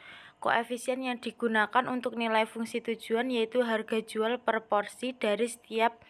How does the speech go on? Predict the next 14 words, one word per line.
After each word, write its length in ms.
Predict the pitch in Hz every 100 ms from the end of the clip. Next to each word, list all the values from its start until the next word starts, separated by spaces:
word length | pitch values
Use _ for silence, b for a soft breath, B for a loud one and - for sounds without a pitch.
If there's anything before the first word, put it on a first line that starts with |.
| B _
jenis 320 | - 220 220 233
sate 320 | 208 220 247
yang 160 | 254
diperoleh 560 | 247 247 226 214 226 254
dari 400 | 226 208 214 240
hasil 240 | 214 233
penjualan. 640 | 220 220 196 202 175 185 175 175 B B B
Fungsi 720 | - 240 226 220 254 285 339 b b b b _ _ -
tujuan 400 | 262 254 262 262
dari 160 | 254 247
permasalahan 720 | 247 247 240 - 233 240 247
program 480 | - 240 233 233 226
linier 400 | 226 220 220 214
tersebut 560 | 214 214 214 - 269